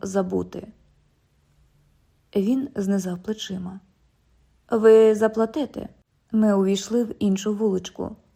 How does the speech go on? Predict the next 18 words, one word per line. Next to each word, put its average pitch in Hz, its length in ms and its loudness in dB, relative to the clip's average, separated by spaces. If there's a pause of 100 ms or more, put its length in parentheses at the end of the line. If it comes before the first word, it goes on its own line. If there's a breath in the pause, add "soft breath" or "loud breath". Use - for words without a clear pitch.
(100)
трохи 269 320 2
ширшу 208 640 0
і 196 80 -4
трохи 202 360 0
прямішу 202 560 -2
за 185 120 -2
провулок, 190 640 -2
де 196 140 -4
жила 190 380 -6
північ. 190 500 -10 (680)
У 214 80 -2
глибині 202 540 4
на 190 100 2
вході 196 400 0
одного 190 320 2
з 190 60 -8
будинків 185 680 -2 (300 loud breath)
виднілась 196 640 0